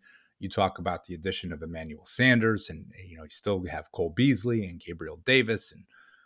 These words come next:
yada, yada, all those type of things that come together. But Stefon Diggs becoming more of a red zone threat for the Buffalo Bills. And, oh, yeah, by the way, still doing a <laughs> fantastic job as one of the top receivers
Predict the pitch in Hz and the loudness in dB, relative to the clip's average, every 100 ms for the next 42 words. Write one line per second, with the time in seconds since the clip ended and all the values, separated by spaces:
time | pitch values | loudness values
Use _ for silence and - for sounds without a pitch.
0 | _ _ - 113 107 107 110 95 104 107 | _ _ 0 4 6 6 6 4 4 2
1 | - 107 98 104 - 104 95 90 - 98 | 2 2 2 -2 0 2 2 -2 -2 -2
2 | 92 87 127 92 78 - _ _ _ _ | 0 6 6 6 0 -10 _ _ _ _
3 | _ _ - 113 - 113 - 120 120 - | _ _ -2 0 2 2 4 6 6 4
4 | 110 113 90 82 90 - 117 117 107 101 | 6 6 2 -8 -12 -4 2 4 4 2
5 | 101 90 85 98 98 95 92 85 - 101 | 0 -2 0 0 0 -2 -4 -6 -2 0
6 | 92 - 92 92 80 90 85 - 85 80 | 0 -4 -6 -6 -4 -4 -4 -4 -6 -4
7 | 87 85 80 - - - _ _ - 117 | -4 -4 -6 -16 -20 -20 _ _ 0 0
8 | - 113 110 104 92 98 98 95 95 98 | 4 4 6 6 4 4 2 2 2 2
9 | 95 113 - 107 101 98 90 90 - 90 | 0 -2 -6 -2 -2 -2 -4 -4 -4 -4
10 | - - - - - - - - 117 - | -4 0 0 0 -4 -6 -6 -4 -4 -6
11 | - - 135 117 - 120 104 107 113 98 | -10 -12 -6 -4 2 4 6 4 4 2
12 | 98 101 104 98 - 95 - 101 87 87 | 0 0 2 2 0 -4 -4 -4 -2 -4
13 | - | -6